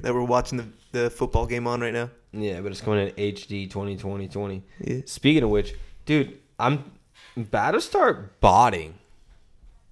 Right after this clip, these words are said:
Speaker 2: Um, but, like,
Speaker 1: Yeah, Scotty's getting in the,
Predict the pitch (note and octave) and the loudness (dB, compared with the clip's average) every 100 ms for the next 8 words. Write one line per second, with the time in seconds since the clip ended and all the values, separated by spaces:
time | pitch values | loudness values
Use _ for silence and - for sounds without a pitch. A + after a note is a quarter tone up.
0 | - - - A2 D3 D#3 C#3+ C3 - - | -20 -20 -6 6 8 10 12 10 8 4
1 | D3+ F3+ F#3+ C3+ - C3+ D#3+ D#3 C3 A#2+ | 6 8 6 2 -4 -2 0 2 2 0
2 | A#2 | 0